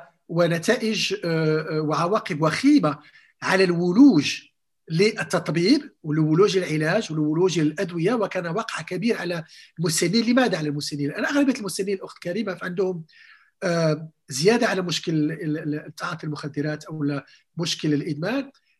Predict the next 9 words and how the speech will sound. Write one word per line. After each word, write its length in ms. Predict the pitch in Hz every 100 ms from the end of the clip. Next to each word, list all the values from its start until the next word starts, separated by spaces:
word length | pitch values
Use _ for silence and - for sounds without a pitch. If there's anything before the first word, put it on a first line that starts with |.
| _
لهم، 380 | 185 233 247 226
آه، 380 | 214 220 175 170
أمراض 320 | 170 214 302
كثيرة 480 | - - 277 254 - _ _ _ _ _ _ _ _ _ _ _ _ _ -
وي-، 340 | 160 185 190
وي-، 260 | 165 170 175
وي-، 380 | 165 170 170 170
و-، 360 | 160 165 160 160 147
ويأخذون 1080 | 151 160 160 160 151 147 - - 151 202